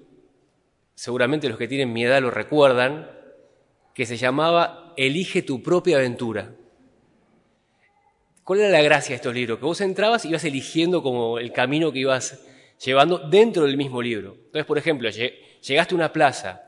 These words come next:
a tu derecha había una familia, a tu izquierda hay un grupo de jóvenes jugando al fútbol, en el fondo unos jóvenes tomando cerveza. Si quieres ir con la familia, ve a la página ochenta y tres.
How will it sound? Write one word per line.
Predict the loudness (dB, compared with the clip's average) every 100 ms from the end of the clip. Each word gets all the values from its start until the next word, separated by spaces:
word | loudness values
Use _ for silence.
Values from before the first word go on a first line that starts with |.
| _ _ _ _
a | -6
tu | 0
derecha | 0 0 0
había | 0 0
una |
familia, | -2 -2 -2 0 0 -2 -4
a | -6
tu | -8
izquierda | -4 -2 0
hay | -2
un |
grupo | -2 -4 -4
de | -4
jóvenes | -2 0 0
jugando | -4 -6 -6
al |
fútbol, | -2 -2 -2 -4 -6 -10 _ -20 -6
en | -4
el | -4
fondo | -2 0 0
unos | -2
jóvenes | -2 -2 -2
tomando | -4 -6 -6 -8
cerveza. | -10 -10 -10 -14 -20 _ _ _ _ _
Si | -14 -2
quieres | -2 0
ir |
con | 0
la | 0
familia, | 0 0 2 2 2
ve | 2
a |
la | 0 0
página | -2 -2 -8
ochenta | -6 -6 -4
y | -6
tres. | -4 -6 -10